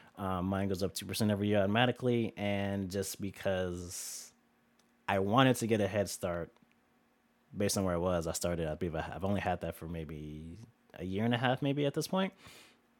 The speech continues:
I set it right at ten percent. I had it at six, jumped it up to ten, and I'm not gonna tell you what the match is because, of course, that's personal information. However, eventually, eventually I'm gonna max out the four oh one K.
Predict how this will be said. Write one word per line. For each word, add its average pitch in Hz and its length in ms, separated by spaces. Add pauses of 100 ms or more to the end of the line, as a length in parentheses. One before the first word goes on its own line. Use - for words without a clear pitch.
(300)
I 107 80
set 127 180
it 120 40
right 113 120
at 104 120
ten 95 120
percent. - 280 (440)
I - 100
had 101 140
it 92 80
at 90 240 (240)
six, - 720 (720)
jumped 113 260
it 117 60
up 110 100
to 98 80
ten, 120 360 (1300)
and 98 960 (160)
I'm 101 80
not 95 140
gonna 98 120
tell 107 140
you 101 60
what 95 80
the 95 60
match 90 240
is 85 120
because, 87 220
of - 60
course, 80 220
that's - 380 (240)
personal 80 320
information. 78 440
However, 143 480 (1040)
eventually, 233 500
eventually 202 400
I'm 226 60
gonna 202 120
max 180 220
out 156 100
the 104 100
four 95 140
oh - 20
one 80 120
K. - 160